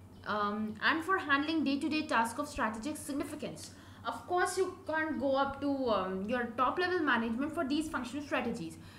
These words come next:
So what happens is, for these functional or operational level strategies, your lower level management or the, uh, employees at base level are involved. Thus, it makes, uh, it also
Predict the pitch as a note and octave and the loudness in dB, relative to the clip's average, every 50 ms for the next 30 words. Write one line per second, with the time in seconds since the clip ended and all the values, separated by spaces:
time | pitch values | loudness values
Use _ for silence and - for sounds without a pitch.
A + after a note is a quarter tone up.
0 | - - - - - - G4 G4+ F4+ - - - F#3+ F#3+ A3 A#3+ B3+ B3 - C4+ | -18 -18 -18 -14 -6 0 2 2 2 2 -2 -4 -4 2 4 4 4 4 2 -2
1 | C4+ - - D#4 E4+ - - D#4 D#4+ D#4 - - - - - - - D4+ D4 A3+ | -2 -2 -2 -2 -2 -2 -2 -4 -4 -4 -6 -10 -12 -14 -8 0 2 2 4 4
2 | A3+ C#4+ F#4 - - - C4+ A#3+ A#3 A#3 - D4+ D4 B3 A#3 G#3+ G#3 G#3 G#3 B3+ | 4 2 2 2 2 0 -2 -2 -2 -2 -4 -2 0 2 2 4 2 2 0 -2
3 | C#4 D#4 - F#4+ F#4+ F#4 E4+ B3+ D4 D4+ - - B3+ G#3+ G3+ G3+ A#3+ G3+ G#3+ G#3+ | -2 -2 -2 0 2 2 2 2 0 -2 -4 -2 0 0 0 0 -2 -2 0 0
4 | G#3+ A#3+ B3+ A3 - - G3 A#3 C4+ C#4 C4+ A3+ G#3 B3 C#4+ D#4 D#4 D4 C#4+ D4 | 0 -2 -4 -6 -6 -4 -2 0 2 4 4 4 6 6 6 6 6 4 4 2
5 | D4+ D4 C#4+ B3 G#3+ A3 A3+ A#3+ A#3 A#3 C4 C#4 C#4 C#4 - - A3+ A#3+ C4 A#3 | 2 4 4 4 4 2 0 0 -2 -2 -2 -2 -2 -2 0 4 4 6 6 4
6 | A3 A3 C#4 D4+ D4+ D4 D4 - - - - - - - - - - G3+ G3+ G3 | 2 0 -2 -2 -2 -4 -4 -8 -14 -16 -18 -18 -18 -18 -8 -2 0 2 2 2
7 | - - - - C4+ C#4 - - D#4+ D#4 C#4+ C#4 D4+ E4+ F4+ E4+ - - F#4+ E4+ | 0 -2 0 0 0 0 0 2 4 6 6 8 6 4 2 2 0 0 -2 0
8 | A#3 G#3+ - D4+ G4 G4+ - F4+ D#4 B3+ B3 A#3 G#3+ A3 C4+ D#4+ E4+ E4 C#4 C4+ | 0 0 2 2 2 2 2 2 2 4 4 4 4 4 4 2 0 0 2 2
9 | A3+ F3+ - - - - - - - - - - - - - - - - - - | 2 2 2 -2 -6 -12 -16 -18 -18 -18 -18 -20 -20 -20 -20 -20 -18 -18 -18 -16
10 | - - G#3 C4+ D#4 F#4+ - - G4 - - D#4+ E4 F4 G#4 G#4 - - - - | -10 -6 -2 0 0 0 0 -2 -4 -4 -2 0 2 2 2 0 0 -4 -10 -14
11 | - - A3+ B3 A#3+ G#3+ - - - - F#4 F4+ - D4 D4+ D4+ D4+ - D#4+ A3+ | -8 -4 -2 -2 -2 -2 -4 -6 -6 -6 -4 0 2 4 4 4 4 2 0 -2
12 | E3 - | -2 -4